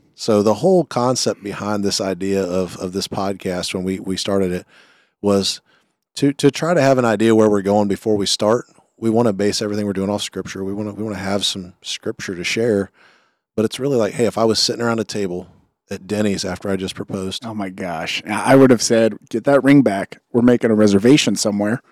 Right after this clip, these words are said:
Speaker 1: Yeah.
Speaker 2: 'Cause I'm your godly friend. Keep going. <laughs>
Speaker 1: Wasn't it? I wasn't even a Christian at the time. So, um, there's, we have a, a direction we're headed.
Speaker 2: Yeah.
Speaker 1: Um, so I feel like we've hit quite a,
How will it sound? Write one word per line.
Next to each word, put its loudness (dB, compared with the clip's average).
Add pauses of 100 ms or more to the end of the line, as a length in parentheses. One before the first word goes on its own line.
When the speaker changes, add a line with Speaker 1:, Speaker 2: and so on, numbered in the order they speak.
(180)
Speaker 1:
Yeah. -6
Speaker 2:
'Cause -4
I'm 2
your 4
godly 0
friend. 0 (540)
Keep -12
going. 4 (500)
<laughs> -12 (800)
Speaker 1:
Wasn't 2
it? -4
I 0
wasn't 6
even -2
a -10
Christian -8
at -18
the -16
time. -12
So, -10 (460)
um, 4 (840)
there's, 0 (260)
we 0
have 4
a, 6
a -2
direction 0
we're -2
headed. -4 (580)
Speaker 2:
Yeah. -2 (140)
Speaker 1:
Um, -2 (220)
so 4
I 6
feel 4
like 4
we've 2
hit -2
quite 0
a, 0